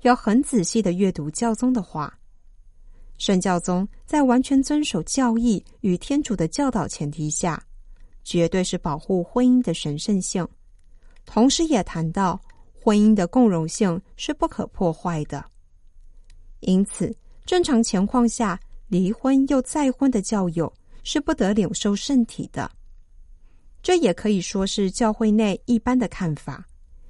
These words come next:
并且有许多堂区牧人以此作为禁止离婚又再婚的教友领圣事的理由。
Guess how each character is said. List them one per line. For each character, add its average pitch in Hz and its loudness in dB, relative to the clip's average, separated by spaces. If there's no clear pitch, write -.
并 226 6
且 202 -2
有 175 0
许 185 -4
多 180 -2
堂 170 -6
区 254 2
牧 262 4
人 165 -2
以 190 0
此 190 -2
作 190 -2
为 165 -2
禁 220 4
止 175 -2
离 156 -4
婚 240 -2
又 262 2
再 262 -4
婚 277 -4
的 226 -2
教 196 -4
友 165 -2
领 170 0
圣 233 2
事 277 -2
的 185 -2
理 160 -8
由。 143 -6